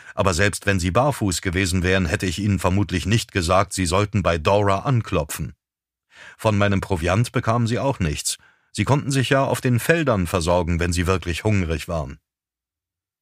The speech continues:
„Wenn du nach Seekant willst, kehr um, Junge“, sagte der eine. „Da ist das Grau inzwischen auch.“ Danke für die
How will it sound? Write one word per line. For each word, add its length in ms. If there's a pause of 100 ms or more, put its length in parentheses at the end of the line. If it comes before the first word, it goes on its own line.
(1000)
„Wenn 240
du 100
nach 220
Seekant 840
willst, 420
kehr 260
um, 140
Junge“, 380 (260)
sagte 340
der 200
eine. 360 (540)
„Da 240
ist 160
das 260
Grau 380
inzwischen 540
auch.“ 500 (2000)
Danke 380
für 180
die 320